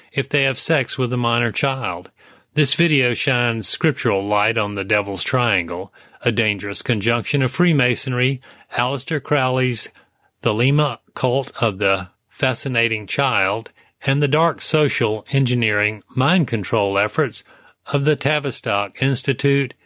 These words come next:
M sixteen, C I A. Today, Satan has the world in its vice grip because of the widespread usage of pedophilia. Pedophilia is literally the grease that moves the levers of power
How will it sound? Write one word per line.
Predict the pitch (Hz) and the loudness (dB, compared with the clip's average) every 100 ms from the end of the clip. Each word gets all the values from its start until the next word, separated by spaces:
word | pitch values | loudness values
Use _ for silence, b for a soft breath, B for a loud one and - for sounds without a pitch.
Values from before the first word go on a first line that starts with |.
| b b b - | b b b -4
M | 123 117 | 0 0
sixteen, | - 131 - - 151 143 139 135 123 _ _ _ _ | 0 -2 -2 -2 0 2 0 0 -4 _ _ _ _
C | - - 117 95 | -10 -2 0 2
I | 92 101 | 2 2
A. | 107 85 90 _ _ _ b b b b b _ - - _ _ - | 0 -2 -10 _ _ _ b b b b b _ -20 -20 _ _ -8
Today, | - 170 175 | 0 2 2
Satan | - 160 135 135 135 | 2 0 0 -4 -2
has | 120 120 110 - - | 0 0 -4 -10 -4
the | 120 | -2
world | 113 117 113 113 | 2 4 4 4
in | 110 107 | 2 0
its | 95 - | -2 -4
vice | - 113 101 | 0 0 2
grip | - 104 101 110 117 | -2 -2 -2 -4 0
because | 117 - 120 113 | 0 2 0 0
of | 113 | 0
the | 113 | 0
widespread | 110 117 117 - 127 110 | 2 2 0 -2 -2 -2
usage | 113 123 - 113 110 - - - | 0 0 0 -2 -2 -8 -14 -2
of | 120 - | -2 0
pedophilia. | 127 123 117 147 135 92 85 80 _ b b b | -2 -2 -2 0 0 0 -6 -8 _ b b b
Pedophilia | 160 143 165 151 127 127 | -2 0 2 2 2 2
is | 120 117 | 2 0
literally | 113 139 139 98 92 101 | 2 2 2 0 0 0
the | 107 104 | 0 -2
grease | 92 131 120 113 - | 0 0 0 -2 -2
that | 120 | -2
moves | 110 165 180 143 | 0 2 2 2
the | 156 | 0
levers | 143 135 127 120 | 2 0 -2 -4
of | 123 | -4
power | - 127 107 92 85 | -2 -2 0 -4 -8